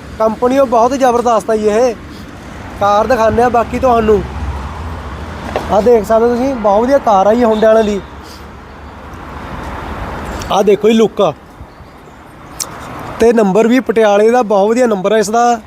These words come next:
ਪੀ ਵੀ ਗਿਆਰਾਂ। ਹਾਂਜੀ, ਬੱਤੀ ਬਿਆਲੀ ਨੰਬਰ, ਬਹੁਤ ਘੈਂਟ ਆ ਗੱਡੀ ਦਾ।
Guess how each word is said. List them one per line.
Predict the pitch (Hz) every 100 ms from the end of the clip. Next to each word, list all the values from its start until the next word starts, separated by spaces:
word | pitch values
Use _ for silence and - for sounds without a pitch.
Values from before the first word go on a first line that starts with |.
| -
ਪੀ | 214
ਵੀ | 214 220
ਗਿਆਰਾਂ। | 233 226 247 262 - - - - - - - - - 170
ਹਾਂਜੀ, | 190 240 240 190 - -
ਬੱਤੀ | 165 208 - 247
ਬਿਆਲੀ | 220 214 220 190 147 - - - - - 165
ਨੰਬਰ, | 170 190 214 233
ਬਹੁਤ | 202 202 233
ਘੈਂਟ | 220 202
ਆ |
ਗੱਡੀ | 196 180 190
ਦਾ। | 165